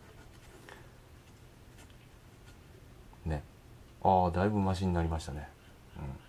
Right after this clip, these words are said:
カエルがうるさい。はい。すいませんでし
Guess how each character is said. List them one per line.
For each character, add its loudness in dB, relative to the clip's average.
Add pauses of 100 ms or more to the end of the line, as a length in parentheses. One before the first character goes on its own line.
(3500)
カ -2
エ 6
ル 0
が 6
う 6
る 0
さ -2
い。 -8 (1800)
は -6
い。 -6 (160)
す -18
い -2
ま 2
せ 0
ん 0
で -6
し -14